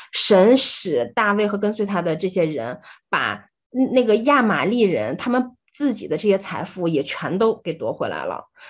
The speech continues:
所以不只是征战得胜，把妻儿和他自己的产业救回来了，神在这个过程当中加倍的祝福他，让他把这个，这个战利品，得胜的战利品也全，全都拿回来了。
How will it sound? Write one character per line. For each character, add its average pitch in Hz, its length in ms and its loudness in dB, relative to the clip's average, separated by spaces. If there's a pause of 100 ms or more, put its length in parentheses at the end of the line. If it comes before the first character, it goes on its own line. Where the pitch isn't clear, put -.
(140)
所 - 160 0
以 339 200 8
不 359 300 2
只 196 200 0
是 - 480 2 (100)
征 208 280 6
战 196 380 2
得 135 200 2
胜， 190 340 0
把 117 200 -2
妻 - 380 -4
儿 139 300 -2
和 190 140 -6
他 202 120 -4
自 208 180 -10
己 208 100 -2
的 165 100 -2
产 170 240 -4
业 131 60 -4
救 170 140 -6
回 160 140 -6
来 82 140 -6
了， 95 160 -8 (240)
神 208 320 4
在 277 120 4
这 269 140 4
个 269 60 0
过 277 100 4
程 254 180 -2
当 233 160 2
中 226 240 2
加 269 260 0
倍 269 180 2
的 190 100 -2
祝 208 180 -6
福 202 140 -12
他， 160 240 -6
让 240 220 2
他 240 320 -2 (340)
把 139 220 -4
这 254 180 0
个， 202 360 0 (360)
这 262 140 -4
个 202 300 0 (120)
战 269 280 -2
利 175 100 -6
品， 147 360 -12
得 190 180 -4
胜 285 180 -2
的 240 80 0
战 254 280 0
利 196 120 -2
品 165 240 -8
也 147 100 -4
全， 151 260 -6
全 170 140 -8
都 156 120 -2
拿 - 180 -4
回 160 160 -6
来 95 140 -4
了。 85 180 -8